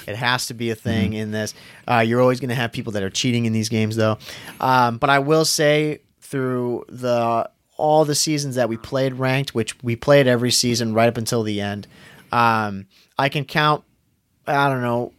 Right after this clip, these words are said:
Speaker 1: on one hand of blatant cheaters,
Speaker 2: Mm-hmm.
Speaker 1: right?
Speaker 2: Yeah.
Speaker 1: Um, it was not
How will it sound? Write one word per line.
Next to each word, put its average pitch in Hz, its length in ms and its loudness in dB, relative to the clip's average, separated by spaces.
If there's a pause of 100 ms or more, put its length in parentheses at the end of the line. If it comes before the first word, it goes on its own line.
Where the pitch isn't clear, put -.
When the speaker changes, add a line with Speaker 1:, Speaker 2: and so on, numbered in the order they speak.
(140)
Speaker 1:
on 131 320 0
one 151 280 4
hand 139 380 0
of 113 200 -6
blatant 117 560 -2
cheaters, 98 640 -4 (240)
Speaker 2:
Mm-hmm. 98 280 0 (220)
Speaker 1:
right? 110 300 -6 (200)
Speaker 2:
Yeah. 107 300 6 (240)
Speaker 1:
Um, 110 540 -4
it 139 120 -2
was 127 220 -2
not 131 460 0